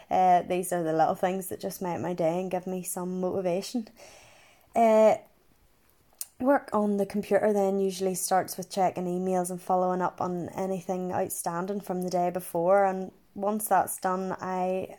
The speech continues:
make sure that I know what patients are coming to the clinic that day and make sure I have all their labels printed and their referral forms together to hand over to the lovely Joanne, who's our clinical sister.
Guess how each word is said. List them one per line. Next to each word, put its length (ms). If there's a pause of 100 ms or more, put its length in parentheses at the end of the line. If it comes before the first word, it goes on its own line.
make 260
sure 340
that 320
I 80
know 200
what 260
patients 460
are 100
coming 380
to 80
the 100
clinic 360
that 280
day 340 (480)
and 160
make 200
sure 200
I 60
have 220
all 140
their 160
labels 380
printed 340
and 180
their 180
referral 380
forms 580
together 720
to 380
hand 340
over 240
to 280
the 100
lovely 520
Joanne, 560
who's 220
our 160
clinical 440
sister. 460